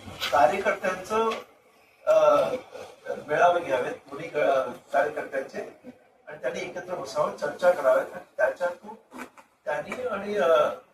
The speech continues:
आमच्या कार्यकर्त्यांनी असं ठरवावं की इथे तुम्ही लढवावं, इथे आम्ही लढवावं. आणि त्या पद्धतीने रिपोर्ट जेव्हा दोघांकडे येतील त्यानंतर त्याच्यावरती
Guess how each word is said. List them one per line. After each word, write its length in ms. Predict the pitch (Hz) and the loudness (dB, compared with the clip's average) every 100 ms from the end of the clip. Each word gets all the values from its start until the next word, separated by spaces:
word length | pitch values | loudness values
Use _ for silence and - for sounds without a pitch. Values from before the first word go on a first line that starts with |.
| _ | _
आमच्या 240 | 302 - | -16 -8
कार्यकर्त्यांनी 560 | 180 - - - 190 - | -6 -6 -8 -14 -14 -12
असं 240 | 104 - | -12 -10
ठरवावं 600 | 101 - - - 180 156 - | -12 -14 -10 6 6 6 0
की 120 | - | -10
इथे 300 | - - 170 | -20 -18 -18
तुम्ही 340 | - - 156 | -18 -20 -14
लढवावं, 380 | 151 151 151 156 | -10 -2 -2 -2
इथे 200 | 143 156 | -8 -10
आम्ही 220 | 139 139 | -10 -10
लढवावं. 680 | - 143 - - 110 107 - - _ _ _ _ _ | -18 -16 -14 -8 -4 -4 -6 -16 _ _ _ _ _
आणि 100 | - - | -18 -2
त्या 140 | 180 | 0
पद्धतीने 360 | 214 - 196 180 | 0 -4 -14 -14
रिपोर्ट 400 | 156 - 196 190 | -14 -12 -10 0
जेव्हा 200 | 180 180 - _ | 2 2 0 _
दोघांकडे 560 | _ 135 131 160 - - | _ -20 -8 -8 -8 -10
येतील 460 | - - - - _ _ _ _ _ _ | -12 -18 -20 -20 _ _ _ _ _ _
त्यानंतर 440 | 175 196 180 - | -2 -2 -2 -8
त्याच्यावरती 600 | 202 - 165 180 175 170 | -8 -6 0 2 2 -2